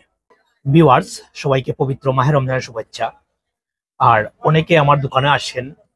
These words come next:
এ, পবিত্র মাহে রমজানের ক্যালেন্ডারের জন্য। আসলে বিশেষ করে ইফতার এবং সেহরির জন্য অনেকেই time maintain করতে পারেন না বা সংকোচ থাকেন কোন সময় ইফতার এবং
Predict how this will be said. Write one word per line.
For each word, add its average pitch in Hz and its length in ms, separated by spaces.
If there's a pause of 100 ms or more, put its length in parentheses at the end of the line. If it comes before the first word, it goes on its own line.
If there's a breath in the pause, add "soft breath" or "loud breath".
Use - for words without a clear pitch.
এ, 113 340 (160)
পবিত্র 123 340
মাহে 127 200
রমজানের 120 360
ক্যালেন্ডারের 117 460
জন্য। 110 280 (140)
আসলে 131 320 (320)
বিশেষ 139 180
করে 151 340
ইফতার 151 600
এবং 127 320
সেহরির 135 340
জন্য 120 440
অনেকেই 117 440 (240)
time 123 300 (160)
maintain 117 280
করতে 123 240
পারেন 110 320
না 131 200
বা 113 180
সংকোচ 117 420
থাকেন 117 260
কোন 120 180
সময় 110 300
ইফতার - 300
এবং 101 180